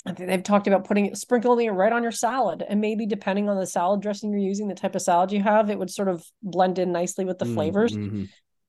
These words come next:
Speaker 1: Um, if you eat it with something like peanut butter, peanut butter is such a strong taste and flavor consistency, maybe you wouldn't notice it so much. But the reason people do infuse it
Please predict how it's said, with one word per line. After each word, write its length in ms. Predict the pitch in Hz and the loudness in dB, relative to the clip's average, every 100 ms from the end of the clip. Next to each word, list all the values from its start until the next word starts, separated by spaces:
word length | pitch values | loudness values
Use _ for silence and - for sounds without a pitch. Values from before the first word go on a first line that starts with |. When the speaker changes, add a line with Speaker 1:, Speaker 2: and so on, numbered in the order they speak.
| - | 4
Speaker 1:
Um, 400 | 185 175 170 190 - | 8 8 6 0 -4
if 180 | 220 196 | -6 -4
you 80 | 208 | 2
eat 140 | 233 | 4
it 40 | 202 | 6
with 140 | 202 | 4
something 240 | 214 202 | 4 4
like 180 | 185 170 | 4 2
peanut 280 | - 214 214 | 2 2 6
butter, 320 | 220 220 220 | 6 6 4
peanut 220 | 208 190 | 2 0
butter 160 | 190 185 | 2 0
is 80 | 180 | 0
such 160 | 196 | -6
a 40 | - | -6
strong 540 | - 185 180 180 175 | 0 2 4 2 -2
taste 420 | - 175 180 - | -4 -2 -2 -4
and 100 | 180 | -8
flavor 480 | - 175 175 180 170 - | 0 2 4 4 2 -2
consistency, 640 | 165 170 - 175 - 175 | -4 -4 -4 -6 -4 -2
maybe 200 | 165 175 | -2 0
you 60 | |
wouldn't 200 | 165 160 | -2 -2
notice 260 | 165 190 190 | -4 -6 -6
it 100 | - | -4
so 140 | - 185 | 0 2
much. 360 | 185 190 - | 2 0 0
But 220 | 190 175 | 2 4
the 80 | 196 | 4
reason 320 | 226 254 226 | 4 4 2
people 280 | 202 208 190 | 2 0 0
do 340 | 160 185 185 185 | -2 0 0 0
infuse 560 | 170 - 220 226 180 | -4 -4 0 0 2
it 220 | 165 185 | 2 0